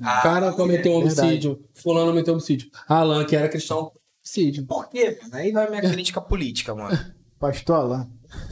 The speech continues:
Speaker 2: É,
Speaker 1: Ah,
Speaker 2: vai lá.
Speaker 1: os evangélicos, principalmente os neopentecostais, ou,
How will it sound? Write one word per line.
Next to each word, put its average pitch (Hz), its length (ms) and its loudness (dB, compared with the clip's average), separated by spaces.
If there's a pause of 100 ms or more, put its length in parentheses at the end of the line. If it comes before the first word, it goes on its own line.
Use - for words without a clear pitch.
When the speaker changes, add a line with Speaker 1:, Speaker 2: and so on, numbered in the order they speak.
(120)
Speaker 2:
É, 196 420 4
Speaker 1:
Ah, 202 180 4
Speaker 2:
vai 156 300 2
lá. 233 120 2
Speaker 1:
os 330 300 2
evangélicos, 156 840 0
principalmente 196 840 -8 (240)
os - 260 -20
neopentecostais, 131 1400 -8
ou, 113 160 -16